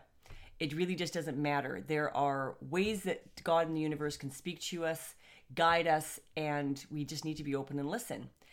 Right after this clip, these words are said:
So speaking of being open and listening, the card that was pulled in the angel card today in yoga,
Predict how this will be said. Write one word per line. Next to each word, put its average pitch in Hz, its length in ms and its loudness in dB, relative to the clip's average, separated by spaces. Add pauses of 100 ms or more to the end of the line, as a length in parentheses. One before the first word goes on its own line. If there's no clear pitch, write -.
(200)
So - 140 -8
speaking 233 460 -2
of 190 100 -2
being 185 260 0
open 160 680 -2 (120)
and 139 240 -2
listening, 156 760 -4 (1120)
the 180 100 -4
card 196 320 6
that 226 80 -4
was 165 100 -6
pulled 170 240 -4
in 156 60 -2
the 156 100 2
angel 165 240 -2
card 143 380 -2
today 139 340 -4
in 143 160 0
yoga, 190 540 4